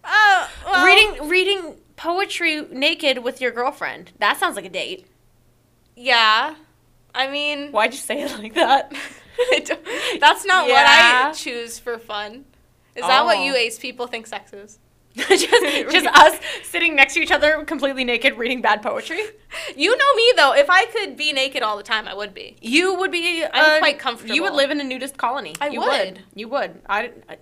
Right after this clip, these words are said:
Speaker 2: I am the opposite of you. I am like, "More clothes, please.
Speaker 1: More clothes.
Speaker 2: More clothes.
Speaker 1: More clothes.
Speaker 2: I want to be covered."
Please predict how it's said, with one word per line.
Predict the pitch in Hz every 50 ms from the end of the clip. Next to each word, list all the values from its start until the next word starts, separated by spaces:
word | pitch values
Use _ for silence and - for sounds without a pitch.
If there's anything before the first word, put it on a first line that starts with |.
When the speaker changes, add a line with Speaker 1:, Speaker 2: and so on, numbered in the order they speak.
| _ _ -
Speaker 2:
I | 185 208
am | 254 262 226
the | 180 185
opposite | 190 202 220 - 220 202
of | - 180
you. | 202 190 185
I | 196 226
am | 233 233
like, | 214 170 170 -
"More | 233 277 320
clothes, | 330 311 311 330 330 - -
please. | - - 240 214 202 240 247 - - -
Speaker 1:
More | 262 254 262
clothes. | 269 339 277 247 247 254 254 339 - - 285
Speaker 2:
More | 285 294 320
clothes. | 339 339 302 269 254 262 - 269
Speaker 1:
More | 302
clothes. | 311 - 277 220 214 220 247 294 320
Speaker 2:
I | 311 320 294
want | 277 285 285
to | 359 339
be | 285 311
covered." | 311 349 339 - 233 240 285 -